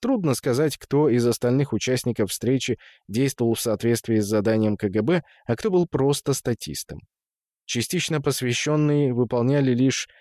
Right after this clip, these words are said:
конкретное поручение, не имея представления об общей цели разработки. Освальд не был женат.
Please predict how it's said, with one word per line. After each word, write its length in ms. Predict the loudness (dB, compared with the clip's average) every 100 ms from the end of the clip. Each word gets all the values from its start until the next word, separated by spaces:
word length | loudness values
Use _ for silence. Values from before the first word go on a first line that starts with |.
| _
конкретное 640 | -2 -2 0 -2 0 0 0
поручение, 720 | 2 2 0 0 2 2 0 _ _
не 220 | 0 2
имея 260 | 4 2 2
представления 920 | 0 -2 -2 -2 2 2 2 2 0 _
об 240 | -4 -2 0
общей 380 | -2 -2 -2 -2
цели 300 | -2 0 2
разработки. 800 | 2 2 0 -2 -6 -10 -20 -20 _ _ _ _ _ _ _ _ -4
Освальд 380 | -2 0 -2 0
не 120 | 0
был 180 | 2 2
женат. 460 | 2 0 0 -6